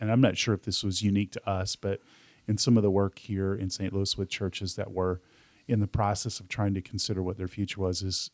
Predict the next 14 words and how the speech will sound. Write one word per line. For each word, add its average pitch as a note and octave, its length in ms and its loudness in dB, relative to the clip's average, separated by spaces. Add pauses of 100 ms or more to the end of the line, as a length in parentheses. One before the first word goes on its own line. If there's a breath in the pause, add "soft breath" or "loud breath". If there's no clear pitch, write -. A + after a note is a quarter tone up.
is G2+ 300 -4
somewhere B2+ 400 4
along G#2 540 2 (120)
those G2 300 -2
lines, G2 400 0 (320 soft breath)
the A#2 80 -2
phrase, G#2 340 0
"Let G2+ 160 -2
the A2+ 80 -2
Bible G2+ 460 2
be G2+ 120 2
the F2+ 120 -2
bad F#2 380 -4
guy," F2 440 -6